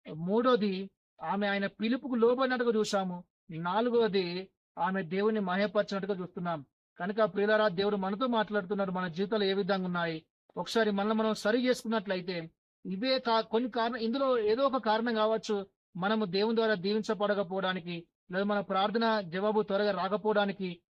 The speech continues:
లేదా దేవుని కార్యాలు మన కుటుంబాలు, మనల మధ్యలో మనం చూడకపోవడానికి, ఇందులో ఏదో ఒక కారణం అయ్యే ఉంటుంది.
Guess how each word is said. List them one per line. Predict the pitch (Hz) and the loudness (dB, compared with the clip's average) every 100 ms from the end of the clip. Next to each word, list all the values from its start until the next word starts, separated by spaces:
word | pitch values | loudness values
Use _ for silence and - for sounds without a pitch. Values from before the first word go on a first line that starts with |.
| - | -8
లేదా | 180 202 | 0 0
దేవుని | 156 190 233 240 | 0 2 2 0
కార్యాలు | - 196 240 269 262 | -2 0 2 2 0
మన | 240 226 | 0 0
కుటుంబాలు, | 226 240 247 247 240 | -2 -2 -2 0 2
మనల | 214 226 | 2 2
మధ్యలో | 208 202 196 254 | 0 0 2 2
మనం | 208 208 | 2 2
చూడకపోవడానికి, | 202 208 214 214 196 202 190 180 170 - _ - | 0 0 0 0 0 0 0 -2 -6 -8 _ -4
ఇందులో | 196 220 | 0 4
ఏదో | 208 254 | 4 4
ఒక | 247 233 | 2 2
కారణం | 202 214 196 | 0 2 0
అయ్యే | 185 214 | 2 2
ఉంటుంది. | 214 196 180 165 | 2 0 -2 -6